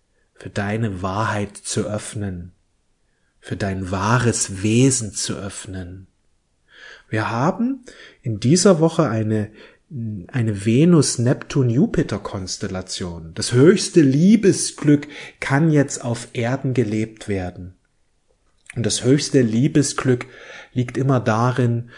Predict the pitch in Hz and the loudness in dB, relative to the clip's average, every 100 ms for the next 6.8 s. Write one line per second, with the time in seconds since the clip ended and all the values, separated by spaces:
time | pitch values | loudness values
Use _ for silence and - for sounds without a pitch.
0 | - - - 113 - 110 110 117 123 120 | -20 -20 -8 -4 -4 -4 0 2 2 0
1 | - - 123 113 101 95 101 120 120 104 | -4 -2 0 0 0 -2 -2 -2 -2 -2
2 | 101 98 107 - 110 113 - _ _ _ | -4 -4 -6 -6 -6 -8 -14 _ _ _
3 | _ _ _ _ - 107 104 101 98 - | _ _ _ _ -8 -6 -4 -6 -8 -14
4 | - - - _ _ _ _ _ - 110 | -18 -18 -20 _ _ _ _ _ -4 0
5 | 117 104 101 120 123 110 110 - 110 110 | 0 0 0 0 0 -4 -6 -2 -4 -2
6 | - - 113 107 - 110 110 | -6 -4 -2 -2 -4 -8 -14